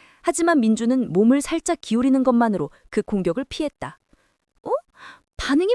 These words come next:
빠르네." 예카테리나는 연속으로 주먹과 발차기를 날렸다. 하지만 민주는 마치 춤을 추듯이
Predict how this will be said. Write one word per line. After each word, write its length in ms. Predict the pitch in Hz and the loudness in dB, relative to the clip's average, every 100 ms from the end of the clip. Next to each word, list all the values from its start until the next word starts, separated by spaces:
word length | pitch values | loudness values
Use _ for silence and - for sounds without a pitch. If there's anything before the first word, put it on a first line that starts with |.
| - | 2
빠르네." 400 | 427 494 440 466 _ _ _ _ _ _ - | 2 2 -2 -6 _ _ _ _ _ _ 2
예카테리나는 840 | 226 302 294 311 277 277 294 - | 2 2 -2 0 2 0 -2 0
연속으로 440 | 196 240 311 294 | 2 2 2 -2
주먹과 420 | 302 202 220 - 262 | -2 0 0 2 -2
발차기를 480 | 220 196 285 269 | -2 -4 -4 -2
날렸다. 540 | 233 185 196 - 139 _ _ _ - - | -2 -2 -4 -8 -16 _ _ _ -20 -4
하지만 400 | 311 - 285 269 | -4 2 2 4
민주는 540 | 185 196 214 285 180 | 2 -2 0 0 0
마치 320 | - 220 - 320 | -2 -2 -4 -6
춤을 320 | - 427 427 | -4 -4 -4
추듯이 440 | - 302 - 156 | -6 -8 -6 -10